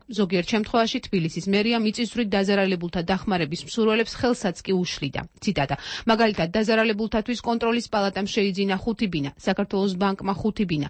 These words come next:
შინაგან საქმეთა სამინისტრომ ერთი ბინა.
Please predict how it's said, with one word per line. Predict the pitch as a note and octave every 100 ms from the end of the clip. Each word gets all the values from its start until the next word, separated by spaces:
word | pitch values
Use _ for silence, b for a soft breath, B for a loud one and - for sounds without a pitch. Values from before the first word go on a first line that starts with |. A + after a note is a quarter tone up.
| B B
შინაგან | B A#3+ G#3+ A3
საქმეთა | G#3 G#3+ A3 G#3
სამინისტრომ | G3+ G3+ G3+ G3+ - G3+
ერთი | F#3 - F3
ბინა. | D3 C3+